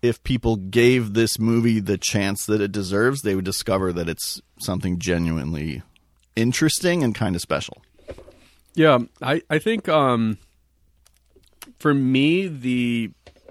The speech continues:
Speaker 2: second half of it doesn't play as well as the first,
Speaker 1: Mm-hmm.
Speaker 2: but I do like the ending, like, that sort of epilogue thing. I like kind of just what they're doing with it, and then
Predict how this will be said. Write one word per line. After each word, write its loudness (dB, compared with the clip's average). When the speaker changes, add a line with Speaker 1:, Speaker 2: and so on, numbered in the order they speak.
Speaker 2:
second -6
half -6
of -8
it -2
doesn't -4
play -4
as -6
well -6
as -10
the -18
first, -8
Speaker 1:
Mm-hmm. -12
Speaker 2:
but -2
I 2
do -2
like -2
the -6
ending, -2
like, -4
that -6
sort -4
of -6
epilogue -4
thing. -8
I -4
like -4
kind -6
of -12
just -12
what -6
they're -6
doing -8
with -8
it, -4
and -4
then -6